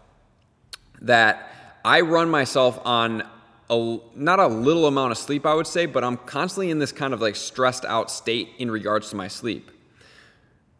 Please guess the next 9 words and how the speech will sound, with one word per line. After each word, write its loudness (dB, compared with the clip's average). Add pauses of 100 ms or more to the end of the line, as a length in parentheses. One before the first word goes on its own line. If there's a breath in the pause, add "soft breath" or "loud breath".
(220)
So 4
when 4
I 6
get 0
to -8
situations, -2
let's -2
say 4 (320)
a 6